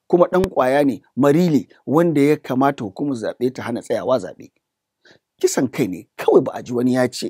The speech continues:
ɗayansu ya aikata ba. Abin mamakin shi ne, sun ci gaba da maimaita waɗannan zarge-zarge na ɓatanci a kan junansu, duk da yarjejeniyar da suka cimma ta rattaba hannu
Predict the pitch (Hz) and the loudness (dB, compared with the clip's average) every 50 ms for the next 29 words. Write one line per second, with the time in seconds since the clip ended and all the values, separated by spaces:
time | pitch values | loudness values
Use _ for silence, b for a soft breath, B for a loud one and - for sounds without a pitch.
0 | - - 185 185 175 160 - - 98 90 - 76 - - - - - - - - | -4 0 2 2 2 2 0 -4 -8 -8 -10 -12 -16 -18 -18 -18 -20 -20 -20 -20
1 | - _ _ _ _ _ _ _ _ _ _ B B B B - 139 151 214 262 | -20 _ _ _ _ _ _ _ _ _ _ B B B B -6 -2 2 4 4
2 | 269 208 156 139 131 - - 101 - - 90 80 69 - - _ _ _ _ - | 4 6 4 2 2 2 -2 -8 -10 -8 -10 -12 -12 -14 -20 _ _ _ _ -4
3 | - 254 277 - - 247 214 170 165 160 160 147 135 131 151 196 240 247 233 190 | -2 0 0 0 4 4 4 4 4 2 2 2 2 2 4 4 4 4 4 2
4 | - - 143 135 139 165 - - 160 143 143 147 139 117 107 95 95 117 143 131 | 0 -2 -6 -2 -2 -2 -4 -2 -2 0 0 0 -2 -4 -6 -8 -4 -4 -4 -4
5 | 113 104 107 123 131 - - 135 127 - 151 147 - - 139 135 - - 139 233 | -4 -6 -6 -6 -6 -4 -4 -4 -4 -4 -6 -8 -8 -10 -12 -12 -10 -8 -8 -8
6 | - 82 82 - - - - - - _ _ b b b b b b 156 175 143 | -8 -10 -14 -20 -18 -18 -20 -20 -20 _ _ b b b b b b -2 -2 2
7 | 147 139 117 113 117 139 196 220 196 214 254 240 180 170 156 147 131 - - 135 | 2 0 0 -2 -2 -2 -2 -2 -2 -2 -4 -2 -2 -2 -4 -4 -8 -10 -10 -10
8 | - 107 - - 214 247 240 214 156 - b b b b b b - - _ - | -12 -12 -10 -6 -4 -2 0 0 -2 -4 b b b b b b -20 -14 _ -4
9 | 139 139 143 156 156 151 _ _ - 135 120 110 104 - 117 120 127 127 127 131 | -2 0 0 0 0 -2 _ _ -6 -4 -4 -4 -6 -4 0 2 4 4 4 4
10 | 127 123 | 2 0